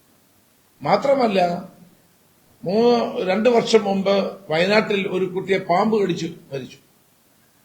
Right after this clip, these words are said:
അന്ന് ശ്രീ രാഹുൽ ഗാന്ധി ആവശ്യപ്പെട്ടതാണ് സുരക്ഷാ ഓഡിറ്റ് നടത്തണം. കേരളത്തിലെ എല്ലാ വിദ്യാർത്ഥി, വിദ്യാലയങ്ങളിലും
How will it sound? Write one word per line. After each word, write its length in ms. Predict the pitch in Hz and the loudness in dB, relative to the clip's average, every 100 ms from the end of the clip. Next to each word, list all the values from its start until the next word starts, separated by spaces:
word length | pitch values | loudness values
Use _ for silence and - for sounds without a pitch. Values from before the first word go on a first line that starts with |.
| _ _ - | _ _ -6
അന്ന് 200 | 160 233 | 0 2
ശ്രീ 240 | 240 240 226 | 2 2 6
രാഹുൽ 400 | 202 208 254 240 | 8 8 6 4
ഗാന്ധി 280 | 226 220 | 4 6
ആവശ്യപ്പെട്ടതാണ് 800 | 202 202 196 226 185 190 180 180 | 6 6 4 2 2 -4 -2 -4
സുരക്ഷാ 600 | 165 190 208 214 - 247 | -6 -4 -4 0 4 6
ഓഡിറ്റ് 440 | 202 196 202 196 180 | 6 2 0 -2 -6
നടത്തണം. 420 | 156 147 135 117 - _ _ _ _ - | -6 -6 -10 -18 -20 _ _ _ _ -2
കേരളത്തിലെ 460 | 160 190 202 208 214 | 2 2 2 2 4
എല്ലാ 280 | 196 202 247 | 6 8 8
വിദ്യാർത്ഥി, 520 | 233 202 202 202 202 | 8 6 6 6 2
വിദ്യാലയങ്ങളിലും 1040 | 196 185 190 185 180 170 170 165 180 254 | 2 2 4 2 0 -2 -2 -2 -6 -10